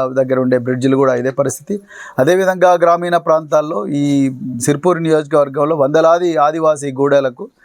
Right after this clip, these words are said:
ప్ర-, గ్రామాలకు ఇప్పటికి కూడా మరి కాజువేలు లేవు, వంతెనలు లేవు.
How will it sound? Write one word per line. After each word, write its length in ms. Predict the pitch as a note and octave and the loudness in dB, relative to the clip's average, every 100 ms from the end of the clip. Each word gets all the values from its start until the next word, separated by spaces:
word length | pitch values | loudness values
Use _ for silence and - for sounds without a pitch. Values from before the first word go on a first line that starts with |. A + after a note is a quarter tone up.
| - - _ - | -20 -20 _ 0
ప్ర-, 180 | C3+ C#3 | 0 2
గ్రామాలకు 500 | D3 D#3+ E3+ D#3+ D3 | 4 4 4 2 0
ఇప్పటికి 340 | E3 C3+ F3+ F3 | -4 -2 -2 2
కూడా 320 | F#3 F3 D#3 | 4 4 2
మరి 280 | A3+ C#3 C#3+ | -2 -2 -2
కాజువేలు 540 | B2 B2+ D3+ D#3+ E3+ E3 | 0 0 2 2 0 2
లేవు, 420 | D3+ D3 D3+ D3 | 2 0 -2 0
వంతెనలు 480 | C3 C3+ D#3 D#3 C#3+ | 0 2 0 0 0
లేవు. 240 | C#3 E3 | 0 -2